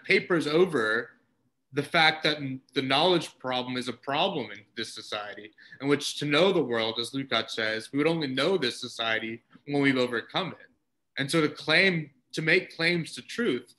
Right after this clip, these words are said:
philosophical claims to truth is romantic in this society because it leaves the problem at the level of, of contemplative thinking. And I would say the same with art, that the best art for Hegel and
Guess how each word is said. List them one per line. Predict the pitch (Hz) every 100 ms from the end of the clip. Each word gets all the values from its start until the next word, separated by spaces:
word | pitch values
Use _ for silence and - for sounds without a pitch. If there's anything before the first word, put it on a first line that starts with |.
| _ _ -
philosophical | 175 175 165 156 - 147
claims | 156 156 151
to | -
truth | - 190 175
is | 165 147
romantic | 147 131 160 247 131 -
in | 117
this | 110 107
society | 107 - 101 101 104 127 _ - _
because | 147 160 165 - _ _
it | 165 156 131
leaves | 147 180 180
the | 165
problem | - 143 147 139
at | 127
the | 135
level | 120 117 123
of, | 117 - _
of | 120 113 - - _ _ _ -
contemplative | 135 131 127 120 120 110 -
thinking. | 185 196 - _ _ _ _ _
And | 135
I | 156
would | 156
say | 160
the | 151
same | 139 156 147
with | 131
art, | 151 208 120 -
that | 127 - _ 135
the | 135
best | 120 151 151 -
art | 180 202 - _ _ _ _ -
for | 131
Hegel | 143 151 151 131
and | 123